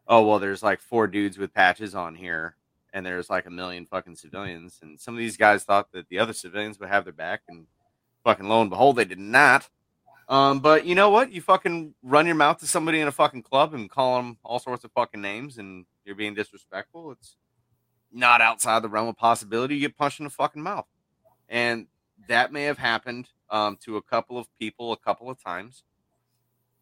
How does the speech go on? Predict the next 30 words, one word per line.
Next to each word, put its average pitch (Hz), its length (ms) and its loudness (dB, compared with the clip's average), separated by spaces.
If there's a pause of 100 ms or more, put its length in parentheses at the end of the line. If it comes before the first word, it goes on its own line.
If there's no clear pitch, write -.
(680)
And 107 400 -6
they 110 140 0
were 151 180 -6
specifically 139 720 -8
told, 120 380 -8
"Hey, 131 140 -2
you 110 220 -10
cannot 143 360 -6
come 131 140 -10
to 113 60 -8
the 92 60 -12
races. - 560 -20 (220)
Do 123 120 -6
not 123 240 -4
come 95 180 -20
to 85 60 -20
the 73 60 -20
races. - 280 -20 (380)
Like, 80 140 -12 (600)
fucking, 92 260 -12
you're 107 100 -12
done," 85 240 -18 (300)
right? 101 200 -6 (1200)
Uh, 135 240 2
well, 202 280 4 (360)
they 196 100 0
fucking - 260 -2
showed 175 180 0
up 151 140 0
anyway, 92 320 -4